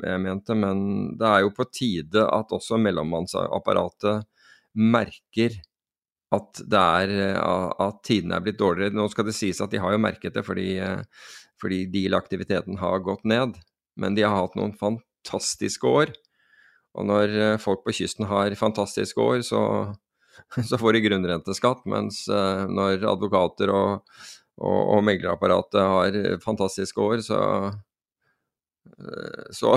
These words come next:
<laughs> så oppretter de indre selskaper, holdt jeg på å si, eller gjør et eller annet med, eh, med det. Så det er litt forskjellig. Men det er klart at det mindre innovasjon det er i Norge, eh, det mindre,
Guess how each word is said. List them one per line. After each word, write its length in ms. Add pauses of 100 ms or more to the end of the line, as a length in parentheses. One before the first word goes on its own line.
<laughs> 120
så 140
oppretter 340
de 100
indre 220
selskaper, 520
holdt 140
jeg 80
på 60
å 40
si, 100
eller 180
gjør 200
et 100
eller 100
annet 180
med, 120
eh, 200 (280)
med 180
det. 160
Så 120
det 100
er 100
litt 140
forskjellig. 340 (460)
Men 320 (1080)
det 260
er 80
klart 240
at 240 (1400)
det 180
mindre 380
innovasjon 580
det 80
er 160
i 80
Norge, 380 (640)
eh, 640 (160)
det 100
mindre, 460